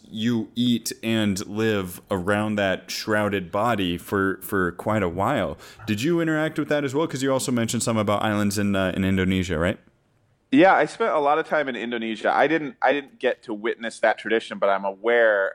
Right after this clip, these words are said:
Speaker 2: at least vaguely aware of it. And I, you know, I think that's what's so interesting is, like,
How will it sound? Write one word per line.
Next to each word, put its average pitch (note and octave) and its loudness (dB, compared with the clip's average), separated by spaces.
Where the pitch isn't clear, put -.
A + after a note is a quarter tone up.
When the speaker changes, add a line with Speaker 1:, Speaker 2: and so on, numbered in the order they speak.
Speaker 2:
at G#2 -2
least A2 -8
vaguely G#2+ 0
aware G2+ 2
of G2 -2
it. F#2+ 0
And D3+ -4
I, D#3+ 0
you D#3+ -4
know, D3 4
I C3 2
think E3+ -6
that's C3+ 2
what's B2 -8
so G#2+ -2
interesting A2 -10
is, F#2+ -8
like, G2+ 2